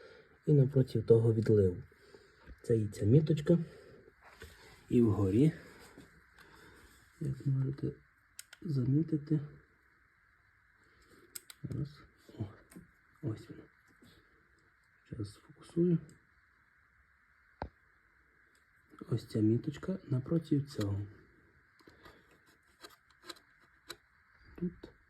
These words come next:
тут. Це і мертва точка. Так, приступаємо до, е, попускання ролика натяжного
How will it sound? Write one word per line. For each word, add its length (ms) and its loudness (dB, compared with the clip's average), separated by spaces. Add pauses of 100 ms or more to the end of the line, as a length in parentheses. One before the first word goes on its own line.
(420)
тут. 360 -4 (1300)
Це 180 0
і 60 2
мертва 380 -4 (400)
точка. 300 -12 (3000)
Так, 340 -18 (160)
приступаємо 800 0
до, 220 6 (1600)
е, 460 12 (720)
попускання 840 2 (680)
ролика 420 2
натяжного 680 4